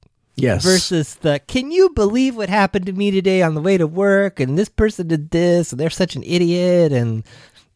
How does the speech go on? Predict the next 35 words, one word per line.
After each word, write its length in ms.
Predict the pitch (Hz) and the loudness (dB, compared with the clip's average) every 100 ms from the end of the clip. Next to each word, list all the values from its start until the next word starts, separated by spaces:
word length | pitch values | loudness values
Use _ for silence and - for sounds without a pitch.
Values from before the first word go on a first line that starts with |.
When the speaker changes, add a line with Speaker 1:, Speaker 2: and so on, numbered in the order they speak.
| 320 151 | -20 -10
Speaker 2:
you 120 | 220 | -4
know, 220 | 220 190 190 | 0 2 2
you 180 | 185 | 0
just, 280 | 190 208 - _ _ - 147 | -2 -2 -6 _ _ -20 -14
just, 400 | 160 196 220 - _ _ _ | -6 -4 -4 -10 _ _ _
Speaker 1:
Oh, 280 | 113 104 98 | 2 4 4
Speaker 2:
it, 100 | 92 | 2
Speaker 1:
yeah. 260 | 90 90 90 | 0 0 0
Speaker 2:
you 100 | 185 | 0
just 200 | 208 - | 0 -2
keep 200 | 247 - | -4 -4
hanging 380 | 180 220 196 160 | -2 2 2 2
on 200 | 220 220 | 2 0
to 120 | 90 | -2
it. 140 | 76 - _ _ _ _ | -8 -14 _ _ _ _
Speaker 1:
Yeah. 460 | - 277 113 98 87 - | -2 0 0 -2 -6 -4
And 100 | 147 | -4
it 80 | |
just, 280 | 139 175 - | -2 -4 -4
I 100 | - | -8
think 160 | 139 160 | -6 -6
that's 180 | 139 - | -6 -6
a 40 | |
way 180 | 101 107 | -4 -4
of 140 | 95 101 | -4 -4
life 220 | 143 180 | -6 -4
for 120 | 127 | -10
some 240 | - 104 95 | -6 -6 -6
people, 440 | 104 90 80 - _ | -8 -8 -12 -16 _
you 100 | 104 | -8
know, 240 | 98 104 127 | -4 0 0
and 100 | 113 | 0
they, 120 | 110 | -2
they 160 | 107 104 | -2 -4
see, 400 | - 117 113 | -2 0 2